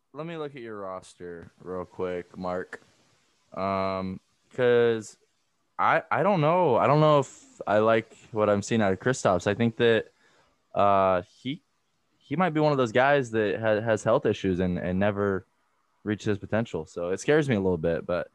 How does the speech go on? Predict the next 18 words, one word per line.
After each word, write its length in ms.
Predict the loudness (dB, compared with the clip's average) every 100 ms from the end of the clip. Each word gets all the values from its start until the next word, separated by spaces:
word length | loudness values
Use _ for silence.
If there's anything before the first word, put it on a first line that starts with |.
| _ _ _
uh, 180 | -2 0
who, 140 | 0 0
who 180 | 2 2
else 200 | 2 -2
do 60 | -6
you 60 |
have 220 | -2 -2 -4
that 260 | -10 -8
you'd 200 | -8 -8
be 80 | -8
willing 260 | -6 -6 -8
to 300 | -10 -10 -10
get 120 | -10
rid 180 | -10 -8
of 160 | -8 -8
that, 260 | -10 -8 -10
that 120 | -10
could 160 | -12